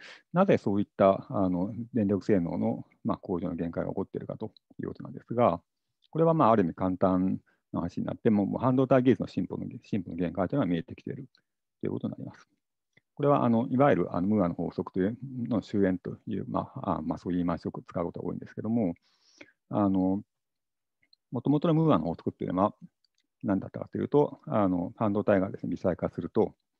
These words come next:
えーと、サイズに比例して、電-、電圧を下げることができる。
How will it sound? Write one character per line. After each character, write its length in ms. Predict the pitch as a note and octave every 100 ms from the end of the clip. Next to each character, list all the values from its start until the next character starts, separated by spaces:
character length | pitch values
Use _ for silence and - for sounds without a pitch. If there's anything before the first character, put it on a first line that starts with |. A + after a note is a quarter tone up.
| _ _ _ _ _ -
え 80 | G#2+
ー 40 |
と、 100 | G#2
サ 160 | C3 C3
イ 40 |
ズ 80 | C3+
に 80 | C3
比 100 | B2+
例 160 | B2
し 80 | -
て、 240 | - E3 - -
電-、 380 | A#2+ G#2+ G#2+ B2+ - _ _ _ _ -
電 160 | C3+
圧 140 | D3 C#3+
を 40 |
下 100 | B2+
げ 80 | A#2+
る 60 |
こ 80 | -
と 60 | -
が 40 |
で 60 | -
き 80 |
る。 80 | -